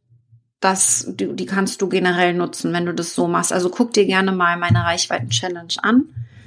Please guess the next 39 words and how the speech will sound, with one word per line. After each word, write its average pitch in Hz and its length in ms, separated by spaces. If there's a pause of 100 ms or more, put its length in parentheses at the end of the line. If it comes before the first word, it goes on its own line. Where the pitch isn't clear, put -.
(200)
Äh, 180 120
das 185 200
ist - 140
definitiv, 190 880
äh, 180 180
D 180 80
S 175 160
G - 120
V - 180
O-konform, - 720 (260)
wenn 180 100
du 175 100
das - 200
so 170 100
machst. 185 480 (100)
Habe 190 140
ich - 100
jetzt - 180
mal 180 120
in 180 80
die 180 120
Kommentare 226 600
reinge-, 202 360 (500)
reingesetzt, 180 840
falls 196 280
du 202 60
sie 185 160
noch 175 120
nicht 170 180
gemacht 170 420
hast. - 260 (1040)
Okay, - 300
ich 120 140
weiß, 208 300
ihr 214 180
habt 220 160
hier 214 100
noch, 196 440
ähm, 180 640